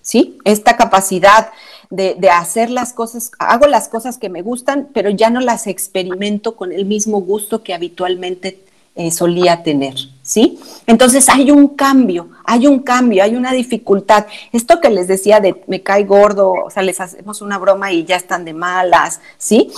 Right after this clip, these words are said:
También a veces los adolescentes nos dicen, "He dejado de disfrutar estar con mis papás", ¿no? "He dejado de disfrutar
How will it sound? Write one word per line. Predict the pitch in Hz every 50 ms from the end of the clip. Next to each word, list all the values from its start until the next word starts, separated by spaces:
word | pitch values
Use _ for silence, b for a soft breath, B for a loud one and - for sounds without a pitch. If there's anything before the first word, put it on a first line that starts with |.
| B B _
También | - 247 247 254 285 294
a | 320 320
veces | 294 302 294 320 285
los | 269 254 247 -
adolescentes | 202 185 185 185 202 202 202 247 233 240 269 277
nos | 277 226 208
dicen, | 202 226 226 - 214 214 214
"He | - 220 247
dejado | 277 277 285 285 - 277 294 294 285
de | 254 202
disfrutar | 214 202 - - 240 202 202 - 226 233
estar | 247 247 - - 226 233
con | - 240 226
mis | 208 196 -
papás", | _ - - - - 143 147 - - - _ _ _ _ _ -
¿no? | 196 262 415 - B B B B B B B -
"He | 226 240
dejado | 262 254 262 262 247 240
de | 220
disfrutar | 196 185 - - 190 196 190 190 - 220 240 254 294 -